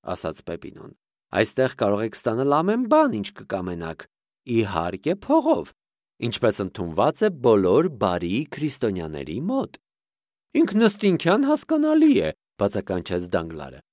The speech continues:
«թեև, ճիշտն ասած, եթե մարդկանց պահում եք բանտարկության մեջ,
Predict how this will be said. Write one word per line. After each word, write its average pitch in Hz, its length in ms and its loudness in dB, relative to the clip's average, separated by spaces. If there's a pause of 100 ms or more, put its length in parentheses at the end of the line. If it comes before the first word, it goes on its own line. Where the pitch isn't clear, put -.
(180)
«թեև, 104 360 4
ճիշտն - 340 -10
ասած, 302 300 0 (400)
եթե - 160 0
մարդկանց 302 540 2 (100)
պահում 110 320 -2
եք 92 160 -6
բանտարկության 82 640 -8 (100)
մեջ, 110 140 -8